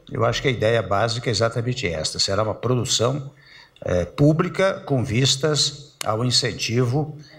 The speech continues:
eh, nessa parceria público-privada para que haja,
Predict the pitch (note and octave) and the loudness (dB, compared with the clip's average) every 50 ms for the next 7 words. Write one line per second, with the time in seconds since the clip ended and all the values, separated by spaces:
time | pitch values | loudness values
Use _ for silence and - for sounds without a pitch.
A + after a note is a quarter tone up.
0 | - - - - G2 G2+ G2 F#2 G2+ A2+ A2+ - - G#2 - - G#2 F#2+ - - | -20 -12 -6 -2 0 2 2 2 4 2 4 4 2 0 0 0 0 0 0 -2
1 | F#2 F#2+ G2+ F#2+ F2 - - G2 F#2+ G#2+ A2 - - C3 C#3+ B2 G#2+ A2+ A#2 B2+ | -2 -2 -4 -4 -4 -4 -6 -6 -6 -6 -8 -6 -2 0 2 2 2 2 2 2
2 | B2+ C#3+ C#3+ - D3 C#3 C#3+ C#3 C#3 C3 - - B2 B2+ C3 C3+ C3+ - - - | 0 -2 -2 -2 0 0 0 0 0 -2 -2 0 0 0 0 0 -2 -8 -14 -18
3 | - - - - - - - - G#2 A2 A#2 A2+ - - C#3 C3+ C#3 C3+ C3+ - | -20 -20 -20 -20 -14 -8 -4 0 0 2 0 0 0 0 0 0 0 -2 -4 -10
4 | - | -14